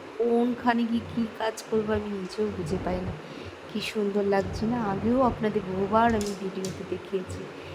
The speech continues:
ভীষণ সুন্দর আমার বাড়ির পরিবেশটা। দেখাই, এই যে চিকেন রান্না করে নিয়েছি, বুঝলেন তো? বেলাটা অনেক গড়িয়েছে, প্রায় দুটো।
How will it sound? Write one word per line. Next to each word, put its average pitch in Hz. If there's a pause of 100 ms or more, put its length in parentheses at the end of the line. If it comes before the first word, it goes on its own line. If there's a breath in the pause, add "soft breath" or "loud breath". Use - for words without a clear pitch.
(220 loud breath)
ভীষণ 269 (120)
সুন্দর 208 (100)
আমার 185
বাড়ির 190
পরিবেশটা। 185 (1000)
দেখাই, 214 (320)
এই 214
যে 214
চিকেন 214
রান্না 208
করে 202
নিয়েছি, 196 (100)
বুঝলেন 247 (100)
তো? 247 (680 loud breath)
বেলাটা 208 (120)
অনেক 220 (100)
গড়িয়েছে, 208 (160)
প্রায় 202
দুটো। 202